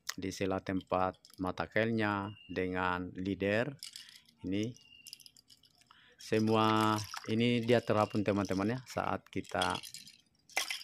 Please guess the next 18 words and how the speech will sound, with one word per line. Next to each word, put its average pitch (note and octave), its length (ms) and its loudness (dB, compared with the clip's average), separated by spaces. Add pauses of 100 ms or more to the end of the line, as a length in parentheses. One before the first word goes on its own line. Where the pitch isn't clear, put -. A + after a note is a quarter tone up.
(580)
testing G#2+ 480 0
di G#2 320 0 (960)
muara G2+ 480 2 (320)
atau F#2+ 240 -4
di F#2 400 0 (640)
laut. F#2+ 320 -2 (1400)
Ini A2 240 0
ada G2+ 240 -2
bekas-bekasnya F#2 800 -4
semua F2+ 320 -6
teman-teman F#2 480 -6
ya. F#2+ 40 -8 (120)
Jadi F#2 240 -6
kita F#2 240 -4
cuci G#2 720 -2 (1700)
air F#2+ 240 0
sabun G2 480 0 (640)
supaya G2 640 0